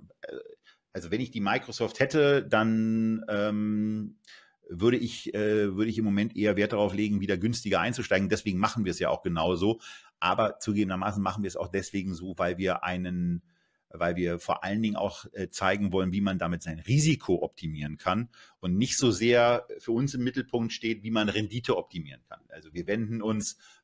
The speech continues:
bei diesem, bei diesem Teilkonto von D-Z-B-Portfolio eben vor allen Dingen auch an Leute, die wirklich eine, eine Risikooptimierung vornehmen wollen und nicht so sehr sagen, ich muss damit jetzt unbedingt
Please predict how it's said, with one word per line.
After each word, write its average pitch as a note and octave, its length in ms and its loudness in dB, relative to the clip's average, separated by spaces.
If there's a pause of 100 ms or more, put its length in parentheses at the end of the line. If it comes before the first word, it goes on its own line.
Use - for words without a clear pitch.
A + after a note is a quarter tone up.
(120)
bei F2 100 -6
diesem, B2 720 -2
bei F#2 120 0
diesem G#2 520 -6
Teilkonto A2 960 -2
von G#2 200 -4
D-Z-B-Portfolio G2+ 920 -2
eben F#2+ 200 -6
vor F#2+ 140 -4
allen F#2+ 140 -4
Dingen G#2 100 -2
auch F#2 80 -4
an F#2+ 100 -4
Leute, F#2+ 320 0 (440)
die F2+ 100 -6
wirklich G#2 260 0
eine, F#2 200 0
eine F#2 240 -2
Risikooptimierung A2 960 -2
vornehmen G2 480 -2
wollen F#2+ 340 0 (300)
und F#2 160 -2
nicht G#2 160 0
so G#2 100 -4
sehr F#2 160 4
sagen, F#2 380 2
ich - 140 -10
muss G2+ 160 -2
damit G2 240 -2
jetzt - 180 -6
unbedingt G2 500 -4